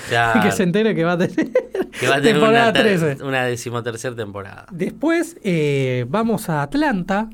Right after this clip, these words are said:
Speaker 1: que el año pasado dijimos que ya habían renovado para una tercera y cuarta, y efectivamente este año se va a estrenar la, esa tercera.
Speaker 2: Se está esperando esa tercera.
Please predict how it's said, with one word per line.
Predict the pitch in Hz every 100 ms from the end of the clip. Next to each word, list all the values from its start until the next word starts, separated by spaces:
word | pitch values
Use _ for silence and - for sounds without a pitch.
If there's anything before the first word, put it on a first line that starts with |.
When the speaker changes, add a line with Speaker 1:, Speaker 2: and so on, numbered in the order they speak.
| - - - -
Speaker 1:
que | -
el | 180
año | 285 302
pasado | 202 175 - 285
dijimos | 196 175 233 202 175
que | 170
ya | 131 202
habían | 220 226
renovado | 190 151 156 190 214
para | - 165
una | 208 190
tercera | 180 156 - 226
y |
cuarta, | 220 240 226 170 196 196
y | 214 208 202
efectivamente | 208 220 277 285 269
este | 247 262
año | 269
se | 226 185
va |
a |
estrenar | 180 - 170 143 131
la, | 135
esa | - 160
tercera. | 151 139 160 127 120 113
Speaker 2:
Se | -
está | 101
esperando | 110 110 104 95
esa | 90 98
tercera. | 98 - 98 101